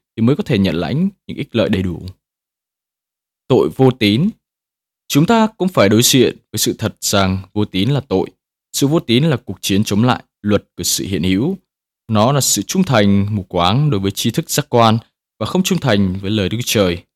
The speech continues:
Một mục sư thật sẽ khích lệ những người mới tin Chúa đứng vững trong đức tin,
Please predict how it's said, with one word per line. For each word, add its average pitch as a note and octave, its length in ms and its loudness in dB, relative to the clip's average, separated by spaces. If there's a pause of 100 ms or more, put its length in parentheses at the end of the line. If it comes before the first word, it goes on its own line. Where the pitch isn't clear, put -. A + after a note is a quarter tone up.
(540)
Một C3+ 200 2
mục C3+ 120 2
sư G3+ 180 0
thật - 320 -2
sẽ - 260 -4
khích - 280 -12
lệ F2 240 0
những A#2 180 0
người A2 160 2
mới F#2 220 -2
tin B2 140 -4
Chúa G2+ 400 -2 (340)
đứng B2 140 0
vững D#3 120 -2
trong F#3+ 180 0
đức - 160 -8
tin, D#3+ 300 0